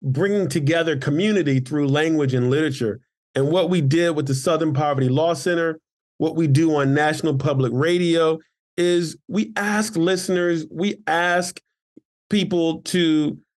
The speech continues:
to create their own poems about various themes and topics that matter, whether it be about social justice,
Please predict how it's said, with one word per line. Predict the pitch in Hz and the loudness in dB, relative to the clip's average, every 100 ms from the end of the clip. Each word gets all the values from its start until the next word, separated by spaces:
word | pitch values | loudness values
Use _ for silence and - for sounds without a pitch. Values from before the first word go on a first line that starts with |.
| _ - | _ -6
to | 175 | -6
create | 131 - 202 190 190 185 190 _ _ _ 156 | -4 -2 0 2 0 -2 -6 _ _ _ -2
their | 151 175 - | 0 0 -2
own | 190 208 | 0 0
poems | 180 175 147 127 117 | -2 -2 0 0 -2
about | 127 143 151 147 143 _ _ - | -2 0 0 0 -4 _ _ -4
various | 135 175 185 175 143 - | 0 2 2 0 -2 -4
themes | - 175 185 156 | -2 0 0 0
and | 147 | -2
topics | 135 170 170 151 135 | -2 -4 -2 -4 -2
that | - 135 | -4 0
matter, | 147 151 156 113 82 - _ _ - | 0 2 0 -2 -4 -12 _ _ -2
whether | 143 160 160 | 0 2 0
it | 143 | 0
be | 143 156 | 0 0
about | 147 127 | 0 -2
social | - 151 131 | -2 -2 -2
justice, | 117 190 196 196 190 175 | -2 -2 -2 -2 -2 -2